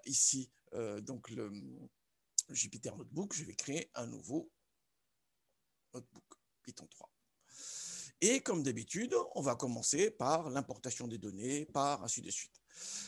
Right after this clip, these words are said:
Alors, les données, elles sont où ? Elles sont dans ce dossier-ci. Voilà. Donc, ils sont dans le, donc c'est une, c'est une nouvelle installation, là, hein.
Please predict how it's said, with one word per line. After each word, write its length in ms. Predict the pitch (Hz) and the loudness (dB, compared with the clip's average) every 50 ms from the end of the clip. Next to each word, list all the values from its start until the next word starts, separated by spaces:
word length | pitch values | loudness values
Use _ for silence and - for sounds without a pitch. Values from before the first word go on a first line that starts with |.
| - | -6
Alors, 200 | - 147 156 143 | 2 2 4 4
les 120 | 165 165 180 | 6 6 4
données, 300 | 151 160 160 156 175 185 | 6 4 2 2 2 0
elles 120 | 175 160 | 0 0
sont 260 | - - - 143 - - - | 0 0 -2 -4 -6 -8 -8
où ? 380 | 156 175 190 214 220 220 208 - - | -6 -4 -4 -4 -4 -6 -6 -8 -6
Elles 120 | - 135 131 | -4 -4 -2
sont 440 | - - - 156 165 175 180 175 | -2 -2 -2 -2 -2 -2 -4 -4
dans 260 | 143 117 135 147 156 151 | -4 -2 0 0 0 0
ce 160 | - - 143 | -2 -2 -4
dossier-ci. 920 | 139 127 127 131 - - - 135 117 - - - - - - - - - _ _ _ _ _ _ _ | -4 -4 -4 -2 -2 -2 -2 0 0 0 0 0 0 -2 -2 -4 -8 -14 _ _ _ _ _ _ _
Voilà. 180 | - 117 95 - - _ _ _ _ _ _ _ _ - - - - - - - - _ | -10 -10 -10 -10 -14 _ _ _ _ _ _ _ _ -20 -18 -16 -16 -16 -18 -18 -14 _
Donc, 220 | 139 135 120 120 - - | -6 -6 -6 -6 -6 -4
ils 60 | - | -2
sont 180 | - - 143 | 0 0 0
dans 120 | 131 127 120 | 0 0 -2
le, 100 | 117 98 | -2 -2
donc 220 | 98 127 117 107 | -4 -4 -4 -2
c'est 140 | - - 113 | -2 -2 0
une, 340 | 117 117 113 110 110 101 101 107 104 101 101 101 101 98 98 92 90 90 87 92 95 | -2 -2 -4 -4 -4 -4 -4 -6 -6 -8 -8 -8 -8 -10 -10 -12 -12 -14 -12 -10 -6
c'est 180 | 104 - - 104 | -4 -4 -4 -4
une 100 | 101 107 | -4 -4
nouvelle 240 | 123 120 147 143 127 | 0 0 2 2 2
installation, 580 | 110 - 120 104 85 85 - - - 220 202 | 0 -2 -2 -2 -2 -2 0 0 0 0 0
là, 220 | 127 107 101 113 143 | 0 -2 -2 -2 -4
hein. 120 | 175 208 | -4 -6